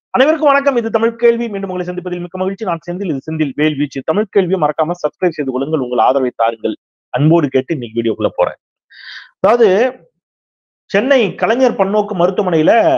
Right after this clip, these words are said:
பாலாஜி, மருத்துவர் பாலாஜி, புற்றுநோய் துறையினுடைய துறை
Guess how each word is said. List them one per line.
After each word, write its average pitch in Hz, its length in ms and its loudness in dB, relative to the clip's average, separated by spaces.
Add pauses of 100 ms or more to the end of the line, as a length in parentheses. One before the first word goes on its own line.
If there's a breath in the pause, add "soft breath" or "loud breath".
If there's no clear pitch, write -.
(400)
பாலாஜி, 180 440 2 (280)
மருத்துவர் 175 360 -2
பாலாஜி, 165 400 2 (300)
புற்றுநோய் 180 400 2 (100)
துறையினுடைய 143 460 0 (1300)
துறை 185 160 2